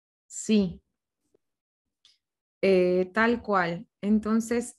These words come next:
todos los miedos que tenemos a tener el dinero y a usarlo, tienen que ver con convertirnos en personas que nos da miedo ser.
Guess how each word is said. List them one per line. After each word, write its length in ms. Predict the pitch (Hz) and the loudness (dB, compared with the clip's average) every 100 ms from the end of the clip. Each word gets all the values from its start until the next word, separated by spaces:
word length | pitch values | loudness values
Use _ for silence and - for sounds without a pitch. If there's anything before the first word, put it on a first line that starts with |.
| _ | _
todos 220 | 277 311 | -2 0
los 160 | 294 226 | 2 2
miedos 300 | 233 247 262 | 0 0 -2
que 140 | 220 190 | -6 -6
tenemos 760 | 185 185 214 233 220 - _ - - - | -6 -4 -2 0 -2 -6 _ -20 -20 -10
a 180 | 185 | -8
tener 360 | 175 185 190 220 | -6 -6 -2 0
el 160 | 233 202 | 2 0
dinero 420 | 190 185 214 233 | -2 -4 -4 -2
y 80 | 208 | -2
a 80 | |
usarlo, 720 | 175 170 180 - 277 392 392 _ _ _ - - _ _ _ _ _ _ _ _ _ _ _ _ _ | -6 -8 -8 0 2 2 -2 _ _ _ -20 -20 _ _ _ _ _ _ _ _ _ _ _ _ _
tienen 360 | 240 247 233 | 2 2 2
que 120 | 220 | -2
ver 220 | 208 220 226 | -2 -2 -4
con 380 | 226 220 214 | -2 -2 -4
convertirnos 760 | - 202 202 196 208 214 226 226 | -6 -2 -2 -4 -4 -2 -2 -2
en 140 | 202 | -6
personas 560 | 190 190 - 214 226 220 - | -6 -10 -4 0 0 -2 -8
que 120 | 185 | -6
nos 200 | 180 190 | -6 -6
da 140 | 190 | -2
miedo 360 | 208 202 196 196 | 0 0 -2 -6
ser. 380 | - - 170 | -8 -8 -10